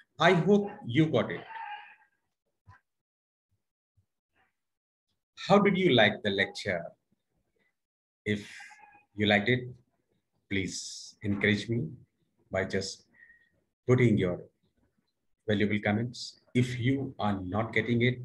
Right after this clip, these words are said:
let me know. If nothing is clear to you, let's have a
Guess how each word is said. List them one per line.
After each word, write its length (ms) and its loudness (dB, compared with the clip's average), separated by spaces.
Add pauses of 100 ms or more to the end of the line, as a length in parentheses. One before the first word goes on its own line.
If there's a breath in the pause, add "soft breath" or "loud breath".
(240 loud breath)
let 240 -2
me 80 2
know. 360 0 (1800)
If 160 -2
nothing 380 0
is 120 -4
clear 280 0
to 120 -4
you, 260 -2 (640)
let's 280 -2
have 220 0
a 160 -4